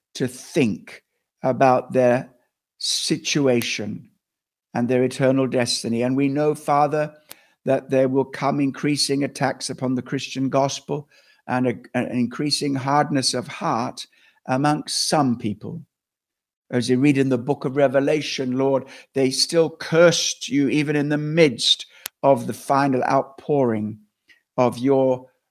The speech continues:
justice upon the nations. But there are those whose hearts will be softened. So we pray for our friends and our neighbors, that as we share the gospel with them and as we minister to them and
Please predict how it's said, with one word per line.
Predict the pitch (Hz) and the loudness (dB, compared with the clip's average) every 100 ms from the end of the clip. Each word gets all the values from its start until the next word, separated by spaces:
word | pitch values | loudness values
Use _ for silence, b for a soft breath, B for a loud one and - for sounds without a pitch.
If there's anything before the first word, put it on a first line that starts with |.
| _ _ | _ _
justice | - 135 - - 113 - - | -2 0 -2 -4 -4 -4 -4
upon | 113 117 113 | -4 -4 -2
the | 110 | -2
nations. | 110 107 - 120 - 170 - - - _ _ _ _ _ _ b b - | -2 -4 -8 -12 -12 -12 -12 -14 -18 _ _ _ _ _ _ b b 0
But | 131 | 2
there | 151 151 | 4 4
are | 135 | 4
those | 156 165 165 165 | 4 4 2 -2
whose | 156 - | -8 -8
hearts | 139 147 147 - | -2 -2 -2 -6
will | 139 | -8
be | 143 | -6
softened. | - 117 107 - - - _ _ _ _ _ _ | -6 -6 -6 -10 -14 -16 _ _ _ _ _ _
So | - 139 | -4 0
we | 127 | 0
pray | 156 156 | 4 2
for | 156 160 | 2 2
our | 151 | 2
friends | 147 170 160 143 123 | 0 0 2 2 -2
and | 131 | -2
our | 131 | 0
neighbors, | 123 120 - - - - - _ _ _ _ | 0 0 -2 -8 -12 -18 -20 _ _ _ _
that | 131 | -4
as | 123 | -2
we | 139 | -2
share | 135 - - 156 151 | -2 -2 0 2 2
the | 147 | 2
gospel | 151 143 - 127 | 2 2 -2 -4
with | 127 120 | -4 -2
them | 131 120 | -4 -2
and | 123 | -2
as | 127 127 | -2 -4
we | 135 | -4
minister | 135 160 156 147 120 | 0 2 0 -2 -6
to | 123 | -4
them | 120 120 113 | -2 0 0
and | 117 120 | -2 -4